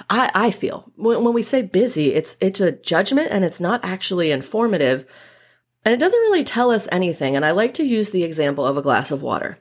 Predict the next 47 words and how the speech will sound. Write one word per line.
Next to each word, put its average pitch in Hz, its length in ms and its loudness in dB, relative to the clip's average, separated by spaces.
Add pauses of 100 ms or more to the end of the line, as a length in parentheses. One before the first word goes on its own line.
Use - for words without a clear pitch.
So 185 160 0
think 381 180 2
of 339 120 2
a 302 80 2
glass 180 280 0
of 160 120 -4
water, - 340 -4
right? 175 180 2
You 147 260 -2
have 196 220 -2
a 294 60 -2
glass, 233 380 -2 (460)
you - 40 -20
put 240 160 0
some 285 120 2
water 185 280 4
in 160 140 2
it, 170 280 0 (220)
and 147 340 0 (380)
there 190 220 2
it 170 100 2
is, - 300 -6
right? 151 160 2
Your 156 100 -2
glass 214 300 2
of 165 80 -2
water. 127 320 -4
It's - 160 -6
full 311 420 0 (440)
to 180 180 0
a - 80 0
certain 180 500 -2 (220)
point. - 440 -8 (680)
Now, 202 320 2
when 233 260 0
you 254 80 0
look 349 220 2
at 392 100 -2
the 185 80 2
glass, 180 720 0 (580)
you 220 140 2
don't 294 200 -2
say 247 220 2
the 185 120 0
glass 208 440 -2
is 123 160 -6
busy. 156 600 0